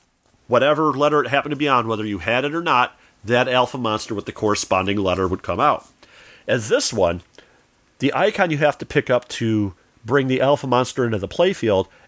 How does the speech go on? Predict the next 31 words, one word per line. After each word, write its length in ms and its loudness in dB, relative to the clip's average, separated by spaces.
actually 400 0
changes 460 -2
letters. 320 0
So 80 -2
you 180 0
can 320 0
pause 480 2
and 220 -2
watch 280 2
it 140 -2
scroll 400 0
through 320 2
and 120 2
then 240 0
eat 180 2
it 180 0
when 160 0
it's 140 0
a 60 2
letter 280 4
that 180 2
you 100 -6
need. 300 -6
You 160 0
have 120 2
more 160 2
control 480 0
over 260 0
it, 140 -2
and, 340 -4
uh, 160 2